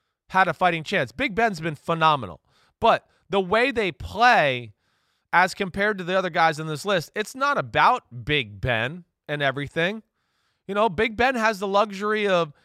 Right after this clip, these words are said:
hey, they kinda just take it slow on offense. Hey, we got a great defense. I don't need to push the issue.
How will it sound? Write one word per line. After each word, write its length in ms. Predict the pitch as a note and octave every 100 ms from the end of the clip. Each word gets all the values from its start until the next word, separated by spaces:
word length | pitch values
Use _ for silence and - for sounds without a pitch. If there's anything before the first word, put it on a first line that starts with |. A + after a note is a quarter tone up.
| _ -
hey, 180 | F3 G3
they 140 | C#3+
kinda 240 | - C#3 F#3
just 180 | G3+
take 240 | - F#3 -
it 120 | F3+
slow 440 | - D#3+ F3+ F3+
on 100 | F3+
offense. 540 | F3 E3+ E3+ F3 F3+ F3
Hey, 140 | D#3
we 100 | D3
got 100 | D3+
a 40 | F3
great 320 | E3+ G3 F3
defense. 520 | F#3 F3 F#3 F#3 F#3+
I 120 | C#3+
don't 180 | E3+ G3+
need 140 | F#3+
to 80 | F#3
push 300 | - G#3 -
the 200 | A#3 G#3
issue. 640 | F#3+ E3+ F#3 F#3+ F#3+ F#3